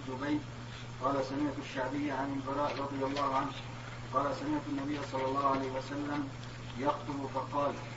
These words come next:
"إن أول ما نبدأ به من يومنا هذا أن نصلي ثم نرجع، فمن حرق، من فعل هذا فقد أصاب سنتنا، ومن نحر فإنما هو نحر يقدمه لأهله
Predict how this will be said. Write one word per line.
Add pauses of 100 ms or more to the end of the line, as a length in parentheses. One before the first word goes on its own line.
(720)
"إن
أول
ما
نبدأ (120)
به (1040)
من
يومنا (160)
هذا (480)
أن
نصلي (180)
ثم
نرجع، (640)
فمن (100)
حرق،
من
فعل
هذا
فقد (160)
أصاب (140)
سنتنا، (520)
ومن
نحر
فإنما (100)
هو
نحر (460)
يقدمه
لأهله